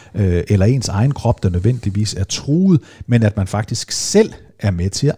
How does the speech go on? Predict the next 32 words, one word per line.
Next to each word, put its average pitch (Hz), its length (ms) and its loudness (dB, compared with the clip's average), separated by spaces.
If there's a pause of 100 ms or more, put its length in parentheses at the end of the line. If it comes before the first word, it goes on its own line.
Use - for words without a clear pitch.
anstifte - 580 0
det 85 140 -6
ved 95 120 2
overhovedet 95 480 0
at 151 80 0
møde 180 240 -2
op 220 200 0 (180)
i 101 120 -8
den 87 160 -6
her 87 120 -4
demonstration. 85 520 -10
Det 139 60 0
er 120 40 2
hans 104 160 0
argument 92 460 -4
her, 76 140 -8 (340)
som 127 220 2
jo 123 100 2
er 110 160 2
et 110 60 0
argument, 110 680 0
som 110 240 0
vi 117 60 0
kan 113 160 0
høre, 113 360 2 (440)
øh, 98 200 -4
genfortalt 123 640 -2 (140)
af 110 200 -4
rigtig 123 280 0
mange, 87 360 -4
i 120 100 -4
særdeleshed 104 800 -2